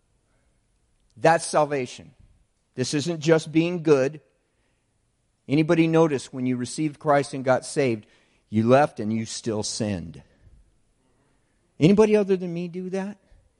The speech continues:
I do. I never got so loaded in my life as after I got saved. I'm telling you, I was going, I was going to my parties with my friends, trying to, I was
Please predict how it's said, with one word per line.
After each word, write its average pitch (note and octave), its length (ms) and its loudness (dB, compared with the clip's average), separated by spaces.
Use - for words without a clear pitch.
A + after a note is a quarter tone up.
I C4 120 -12
do. G#3+ 200 -8
I A#3+ 200 -2
never A3+ 280 0
got A3 240 0
so G#3 220 0
loaded G3+ 480 0
in G#3 160 -2
my G3 200 -4
life F#3 420 0
as B2+ 140 -12
after C3+ 220 -6
I C3 100 0
got C3 220 -4
saved. B2 600 -8
I'm C4+ 200 6
telling C4+ 440 6
you, G#2 80 -10
I D#4+ 80 8
was D#4+ 160 4
going, C4 320 4
I D#4 180 6
was D#4 240 6
going C#4+ 600 6
to C4 140 -6
my A#3+ 280 2
parties C#4 560 4
with A3+ 180 2
my G3+ 220 0
friends, C#4 960 0
trying D4 400 4
to, C4 120 0
I C#4 60 6
was A#3 160 0